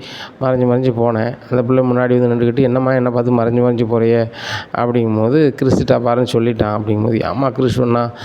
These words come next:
அ, என்னை பத்தி அப்போ எல்லாம் தெரிஞ்சிருச்சா?' அப்படிங்கும்போது, 'உன்னைய பத்திலாம் நாங்க ஒண்ணுமே சொல்லல.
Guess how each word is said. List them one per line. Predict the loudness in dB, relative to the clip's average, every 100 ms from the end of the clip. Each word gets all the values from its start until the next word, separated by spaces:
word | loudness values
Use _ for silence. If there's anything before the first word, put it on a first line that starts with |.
| -12 -14 -8 0
அ, | 2
என்னை | 2 2
பத்தி | 0 0
அப்போ | 0
எல்லாம் | 0 0 0
தெரிஞ்சிருச்சா?' | 2 2 2
அப்படிங்கும்போது, | 2 2 0 0 0
'உன்னைய | 2 2 2
பத்திலாம் | 2 2
நாங்க | 2 2
ஒண்ணுமே | 2 2 2
சொல்லல. | 2 2 2 2 0 -2